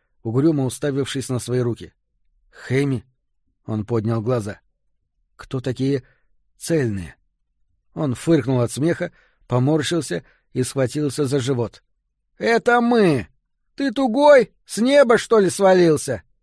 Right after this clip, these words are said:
«Допустим. Сядь-ка рядом со мной». И когда я засомневался, сказал:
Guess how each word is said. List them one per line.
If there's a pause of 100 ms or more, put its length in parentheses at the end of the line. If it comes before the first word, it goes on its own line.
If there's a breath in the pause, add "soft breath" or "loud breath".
(400)
«Допустим. (640)
Сядь-ка
рядом
со
мной». (580)
И
когда
я
засомневался, (240)
сказал: